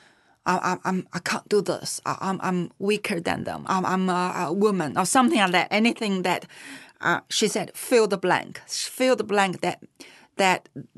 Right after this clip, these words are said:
you know, use the, the words that makes you down or makes you lower. Then, if you think that before you even started,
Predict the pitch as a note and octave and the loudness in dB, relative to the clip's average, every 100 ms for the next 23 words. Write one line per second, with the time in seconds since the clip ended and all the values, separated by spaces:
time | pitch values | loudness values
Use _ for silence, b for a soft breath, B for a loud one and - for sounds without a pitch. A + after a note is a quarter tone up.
0 | - - G#3 G#3 G3+ F#3+ G3+ G3 - _ | -20 -12 -2 0 0 0 2 2 -2 _
1 | _ _ - - G3+ G3+ F#3+ G#3+ G3+ G3+ | _ _ -6 -2 2 2 4 4 2 0
2 | - b - - G3 F#3+ - F#3 F3+ F#3+ | -10 b -6 -2 -2 -2 -2 -2 2 0
3 | G3 - _ - F3+ D#3+ E3 F#3 - - | 0 -4 _ -2 0 0 -2 -4 -4 -4
4 | F3 F3 E3+ B B - G3 F#3+ G3 C#4 | 0 0 0 B B 0 2 4 2 -2
5 | - _ b b b b b - _ - | -4 _ b b b b b -20 _ -10
6 | - F3 A#3 A#3 C#4 - _ _ _ _ | 0 4 4 4 2 -2 _ _ _ _
7 | _ _ _ _ _ _ _ C#4+ B3+ F4+ | _ _ _ _ _ _ _ 2 4 4
8 | F4+ F4 C#4 G#3+ F#3 - - _ - G#3 | 2 2 2 2 -2 -4 -20 _ 0 0
9 | - A#3 A3 G3+ G#3 G#3+ F#3+ F#3+ F#3 - | 2 2 2 0 0 0 0 0 -2 -6
10 | _ - - - G#3+ G3+ G#3 - - | _ -6 -4 0 2 4 2 -2 -10